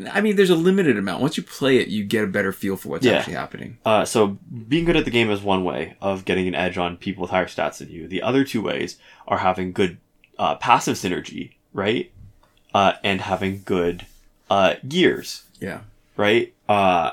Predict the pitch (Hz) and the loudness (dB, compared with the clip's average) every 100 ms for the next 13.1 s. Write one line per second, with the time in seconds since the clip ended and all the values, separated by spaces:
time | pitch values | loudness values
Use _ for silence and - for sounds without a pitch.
0 | - 107 101 101 90 90 _ _ _ _ | -4 -4 -2 -2 -6 -10 _ _ _ _
1 | _ _ _ _ - - - 123 117 113 | _ _ _ _ -8 -8 -6 -4 -2 -4
2 | - _ _ _ _ - 113 101 95 98 | -12 _ _ _ _ -12 -6 -2 -2 -4
3 | 92 98 87 90 - 92 90 90 90 - | -2 -2 -2 -6 -6 -4 -4 -4 -6 -6
4 | 87 87 82 90 90 95 92 95 95 87 | -8 -6 -6 -6 -4 -4 -4 -4 -4 -6
5 | 87 80 80 85 87 87 90 85 85 87 | -8 -6 -6 -6 -8 -6 -6 -6 -8 -8
6 | 87 80 80 95 85 78 87 92 87 - | -10 -10 -10 -8 -6 -6 -6 -8 -8 -10
7 | 85 87 98 90 85 85 87 87 - 80 | -10 -8 -6 -8 -6 -10 -10 -12 -10 -10
8 | - 78 90 101 - _ - - - 110 | -8 -10 -8 -10 -12 _ -20 -20 -4 -4
9 | - 135 101 98 - - - 156 190 196 | 2 4 4 2 -2 -16 0 0 4 2
10 | 156 117 101 117 - _ _ _ _ _ | 4 2 2 0 -6 _ _ _ _ _
11 | - 113 131 147 92 80 - - _ _ | -14 -8 2 4 6 2 -4 -16 _ _
12 | _ - 107 104 - - 98 95 82 69 | _ -6 4 4 4 2 2 4 0 -2
13 | 65 | -8